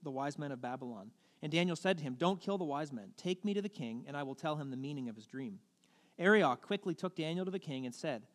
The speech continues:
"I have found one of the captives from Judah who will tell the king the meaning of his dream."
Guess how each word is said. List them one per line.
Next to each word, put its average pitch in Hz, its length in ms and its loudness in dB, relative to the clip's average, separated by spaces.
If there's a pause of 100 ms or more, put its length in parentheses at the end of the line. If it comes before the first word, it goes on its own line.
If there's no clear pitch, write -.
(240)
"I 147 60 2
have 151 100 2
found 185 300 2
one 196 100 2
of 202 40 0
the 202 80 -2
captives 147 440 -4
from 143 140 -6
Judah 131 400 -2 (320)
who 180 100 -4
will 180 260 4
tell 185 220 4
the 170 80 -4
king 170 220 -4
the 151 80 -2
meaning 147 260 -2
of 127 60 -8
his 117 100 -12
dream." 117 300 -6